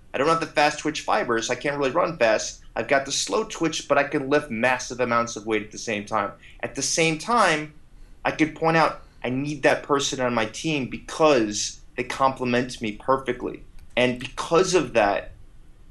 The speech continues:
I end up, I think I end up forming more collaborations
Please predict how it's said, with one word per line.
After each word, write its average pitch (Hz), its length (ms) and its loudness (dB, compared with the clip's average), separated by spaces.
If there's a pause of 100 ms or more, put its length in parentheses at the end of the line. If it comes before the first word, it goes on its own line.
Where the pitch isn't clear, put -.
(260)
I 135 120 4
end 147 200 2
up, - 220 0
I 123 60 -2
think 160 340 -6
I 165 60 2
end 135 220 -2
up 135 100 -4
forming 160 560 -2
more 131 180 2
collaborations 143 1200 0